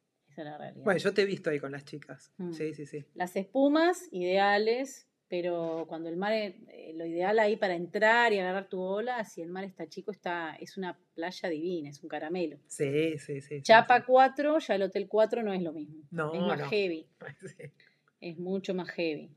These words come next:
Speaker 1: la ola. Y hay mucha más gente que está como más, eh,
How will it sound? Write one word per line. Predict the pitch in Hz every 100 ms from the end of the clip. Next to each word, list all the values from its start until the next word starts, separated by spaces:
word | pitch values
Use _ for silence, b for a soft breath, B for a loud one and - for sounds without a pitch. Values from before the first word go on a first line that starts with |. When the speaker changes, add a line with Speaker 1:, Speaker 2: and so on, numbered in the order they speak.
| -
Speaker 1:
la | 160 156
ola. | 151 151 147
Y | -
hay | 170
mucha | 175 180 180
más | 175 165
gente | 185 180 175 180 170 160 151 156 151
que | 151
está | 147 165 160 165
como | 156 156
más, | 156 156 151 - - - - -
eh, | - - - 190